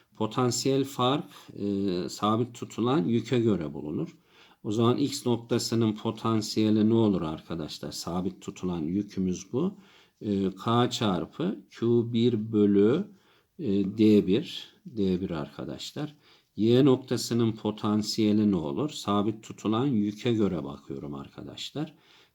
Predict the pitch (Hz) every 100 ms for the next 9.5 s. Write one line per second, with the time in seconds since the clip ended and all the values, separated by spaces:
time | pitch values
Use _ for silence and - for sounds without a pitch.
0 | - 117 107 143 180 - 110 117 120 -
1 | 110 92 - 78 98 - _ _ _ -
2 | 120 123 120 120 120 110 101 95 104 160
3 | 185 - _ _ _ _ 127 113 117 117
4 | 107 - 113 101 127 - - - _ _
5 | _ _ 104 107 117 123 110 - _ _
6 | _ _ 107 107 107 98 - 110 123 120
7 | 117 120 123 117 117 113 117 120 117 117
8 | 120 170 - 135 131 101 92 - 73 71
9 | 90 104 101 101